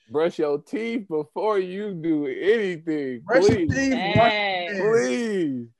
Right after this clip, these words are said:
Speaker 3: All that,
Speaker 1: What?
Speaker 3: all that.
Speaker 2: Hey, but does that, so, so hold on, hold on, hold on. Does that kill the mood?
Speaker 3: Yes. For me, now I have a confession because
Speaker 1: <laughs>
Speaker 3: this
Speaker 1: Dang.
Speaker 3: has happened.
Speaker 1: Hey, look, I don't got one. Let me just say that.
Speaker 3: <laughs>
Speaker 1: <laughs>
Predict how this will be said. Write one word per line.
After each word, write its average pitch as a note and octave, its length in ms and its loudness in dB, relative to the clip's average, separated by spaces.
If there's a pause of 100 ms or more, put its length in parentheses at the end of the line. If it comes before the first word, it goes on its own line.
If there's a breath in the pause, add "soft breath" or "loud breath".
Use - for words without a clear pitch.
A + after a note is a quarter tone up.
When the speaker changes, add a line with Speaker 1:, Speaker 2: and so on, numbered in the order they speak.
(100)
Speaker 3:
All B3 400 0
that, F#3 60 4 (220)
Speaker 1:
What? - 20 -6
Speaker 3:
all A#3+ 340 -8
that. A3+ 100 -2
Speaker 2:
Hey, C#4 320 4
but A3 140 4
does C4 220 4
that, C#4+ 220 2 (380)
so, A#3 280 2
so - 140 -2
hold A3 160 0
on, G3 60 4
hold E3 120 2
on, E3 120 0
hold D3+ 120 -8
on. - 60 -16 (520)
Does A#3 360 4
that G#3+ 380 4 (440)
kill G#3+ 200 2
the F#3+ 60 -2
mood? F3+ 360 -6 (1300)
Speaker 3:
Yes. A#3 440 -2 (540)
For D4 160 -2
me, E4 600 -4
now C#4+ 420 -2
I F#4+ 380 -4
have D4+ 120 -10
a D4 60 -14
confession A#3+ 640 -18
because A3 340 -14 (100)
Speaker 1:
<laughs> F3+ 100 -20
Speaker 3:
this F#4+ 320 -4
Speaker 1:
Dang. A#3 100 2 (100)
Speaker 3:
has B4+ 100 0
happened. G#3+ 280 -4
Speaker 1:
Hey, A3+ 120 2
look, - 320 0 (120)
I B2 200 -2
don't D3 180 0
got A#2+ 200 0
one. G#2 200 -10
Let A2+ 80 -12
me C3 80 -10
just C#3 160 -8
say A#2 140 -6
that. A#2+ 240 -6
Speaker 3:
<laughs> - 60 -20
Speaker 1:
<laughs> D4 1300 0